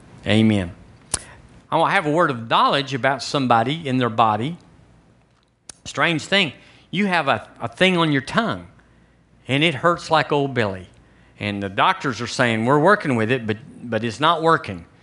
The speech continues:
And I'm telling you, if you'll just receive healing for this thing on your tongue, uh, in the name of Jesus, be healed. Receive that right now. And just, just thank God. My tongue is healed in Jesus' name. Amen.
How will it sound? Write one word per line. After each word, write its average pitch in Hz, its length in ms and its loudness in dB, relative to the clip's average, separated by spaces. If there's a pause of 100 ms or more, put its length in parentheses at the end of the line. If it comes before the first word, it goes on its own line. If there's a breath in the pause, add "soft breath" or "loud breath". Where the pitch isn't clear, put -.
(320 soft breath)
And 101 140 -2
I'm 113 120 0
telling 165 320 -2
you, 123 140 0
if 123 80 -6
you'll 120 140 -4
just 131 260 -4
receive 120 360 -4
healing 143 340 2
for 117 160 -6
this 120 240 -4
thing 151 180 0
on 151 160 2
your 151 120 -2
tongue, 101 400 -4 (720 soft breath)
uh, 98 460 0
in 120 120 -4
the 113 80 -2
name 143 280 0
of 139 80 -4
Jesus, 120 360 -2
be 127 220 0
healed. 110 520 -2 (160)
Receive 120 500 2
that 113 180 2
right 120 220 2
now. 98 340 -2 (480 loud breath)
And 104 100 0
just, 113 300 -2 (220)
just 127 260 -2
thank 156 300 -2
God. 147 360 0 (360)
My 117 220 -2
tongue 131 260 -2
is 135 140 -6
healed 110 300 -2
in 101 140 -4
Jesus' 104 500 -6
name. 101 300 -4
Amen. 147 540 0